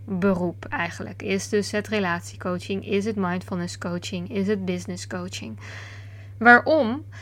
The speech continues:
Omdat wanneer jij puur gaat business coachen, puur gaat relatiecoachen, maar daarin niet die ondernemersmindset aanneemt,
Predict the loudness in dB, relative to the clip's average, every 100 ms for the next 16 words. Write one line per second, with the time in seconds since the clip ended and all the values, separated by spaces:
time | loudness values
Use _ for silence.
0 | -16 -12 0 2 4 6 6 6 2 4
1 | 6 6 4 2 0 2 2 2 2 0
2 | -2 -4 -2 -2 -2 -6 -2 2 2 0
3 | -4 -4 -2 0 0 -2 -4 -4 -4 -4
4 | -6 -4 -2 -2 -2 -4 -2 0 0 -2
5 | -4 -2 0 0 0 -2 -4 -4 -4 -6
6 | -4 2 2 2 0 -4 -8